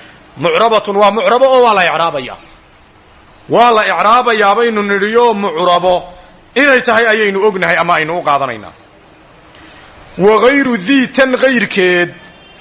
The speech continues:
al asmaa'i ee asmaada ah. Asmaadan hadda aynu arkayno ghayrkeed.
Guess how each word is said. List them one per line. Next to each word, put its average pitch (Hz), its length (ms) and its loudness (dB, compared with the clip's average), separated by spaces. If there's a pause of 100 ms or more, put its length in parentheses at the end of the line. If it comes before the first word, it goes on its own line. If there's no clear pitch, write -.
(440)
al 247 180 4
asmaa'i 208 720 2
ee 185 120 2
asmaada 175 720 2
ah. 139 260 -2 (200)
Asmaadan 226 540 0
hadda 220 260 0
aynu 196 280 0
arkayno 214 440 0
ghayrkeed. 160 720 -2